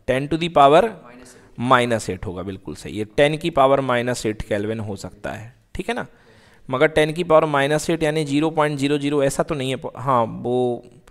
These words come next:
Speaker 1: थोड़ा सा इस लाइन को देखूंगा मैं, तब इस पे ज़्यादा डिस्कशन नहीं करूंगा, बाद में देख लूंगा, है ना।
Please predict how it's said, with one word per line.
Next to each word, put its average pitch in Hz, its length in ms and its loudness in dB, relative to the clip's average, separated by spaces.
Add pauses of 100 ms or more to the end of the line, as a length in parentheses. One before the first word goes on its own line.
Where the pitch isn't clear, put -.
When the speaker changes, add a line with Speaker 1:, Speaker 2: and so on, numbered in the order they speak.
(320)
Speaker 1:
थोड़ा 190 160 10
सा 196 100 4
इस 175 140 -2
लाइन 160 220 2
को 156 100 -2
देखूंगा 135 400 -2
मैं, 143 180 -6 (200)
तब 127 140 2
इस 117 100 -6
पे 131 120 -8
ज़्यादा 120 220 0
डिस्कशन 120 420 -4
नहीं 123 160 -6
करूंगा, 117 280 -4
बाद 117 200 -2
में 107 100 -8
देख 101 180 -8
लूंगा, 101 200 -8
है 170 60 2
ना। 233 120 2